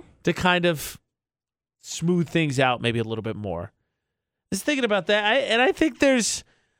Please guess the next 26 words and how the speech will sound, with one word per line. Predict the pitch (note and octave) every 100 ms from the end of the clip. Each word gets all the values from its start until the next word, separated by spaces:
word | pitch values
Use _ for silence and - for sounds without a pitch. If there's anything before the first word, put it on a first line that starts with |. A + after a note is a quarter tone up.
| _ -
I | C#4
think | E4 A#3+
there's | C#4 B3 G3+
a, | A3+ A3
a |
lot | G#3 A3 B3
of | A3
that | D#3+ C#3+
in | C3+
our | C3
language. | A#2+ A2 G#2 G#2
There's | G3 F#3
sometimes | B3 A3 A#3+ B3
when | G#3+ G#3+
you | G3+
don't | A3
wanna | A3 G#3
necessarily | G#3 - G#3
come | F#3 G3
out | G3 G3
flat, | - - F3+ F#3+ F#3+ - _ _ _ _ -
uh, | E3+ D#3+
flat | - F#3+ G3
out | G3
and | F3+
say, | - F#3+ F3+ F3 D3+